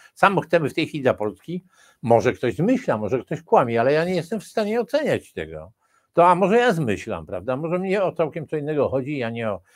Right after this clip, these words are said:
o dobro Polski albo o te hasła, które głoszę. No też by ktoś mógł powiedzieć, no. Tak nie można. Jeżeli głosi dzisiaj tego typu hasła, to idzie ze mną po prostu.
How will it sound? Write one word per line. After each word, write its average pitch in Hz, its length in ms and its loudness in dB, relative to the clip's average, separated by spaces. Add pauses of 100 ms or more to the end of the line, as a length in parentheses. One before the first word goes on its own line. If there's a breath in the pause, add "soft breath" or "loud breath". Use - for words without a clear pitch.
(160 soft breath)
o 131 80 -6
dobro 123 300 2
Polski 123 420 -4
albo 113 240 -2
o 110 40 -4
te 120 160 -2
hasła, 104 300 -8
które 104 220 -8
głoszę. 90 380 -14
No 104 100 -14
też 175 200 -4
by 127 200 -6
ktoś 92 200 -14
mógł 98 200 -18
powiedzieć, 76 460 -12
no. 92 100 -16 (420 soft breath)
Tak 190 140 -2
nie 220 120 -2
można. 104 360 -2
Jeżeli 143 240 -4
głosi 156 400 -2
dzisiaj 143 460 -6 (280 soft breath)
tego 147 220 2
typu 135 300 -4
hasła, 208 560 2
to 170 100 2
idzie 170 220 2
ze 117 140 0
mną 78 280 -14
po 95 100 -10
prostu. 87 420 -14